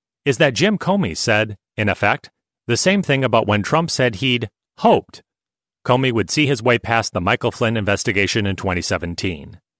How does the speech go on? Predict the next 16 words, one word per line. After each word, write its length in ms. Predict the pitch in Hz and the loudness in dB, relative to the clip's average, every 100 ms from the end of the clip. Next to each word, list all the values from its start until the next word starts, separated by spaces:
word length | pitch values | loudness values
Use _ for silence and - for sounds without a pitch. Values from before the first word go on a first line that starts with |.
| _ _ _ _ _ _ - | _ _ _ _ _ _ -4
Comey 340 | - 131 147 - | 0 2 0 0
similarly 560 | 185 214 131 101 101 | 0 2 2 2 2
testified 600 | - 107 - - 113 156 | 2 0 0 0 2 2
on 140 | 107 87 | 0 0
Capitol 460 | 107 104 104 101 | -2 0 0 0
Hill 220 | 90 127 | 0 0
in 140 | 147 104 | 0 -2
June 260 | 113 156 | 0 -2
twenty 260 | 143 175 196 | -2 -4 -2
seventeen, 640 | - 95 90 - 107 143 156 _ _ _ - | -2 -2 -2 -2 -2 -4 -8 _ _ _ -6
saying 280 | - 185 170 | 0 0 0
he 140 | 151 | -2
knew 160 | 139 220 | 0 2
what 160 | 185 | 2
Trump 240 | - 170 - | 2 -2 0
wanted, 480 | 202 214 87 73 | 0 0 -4 -8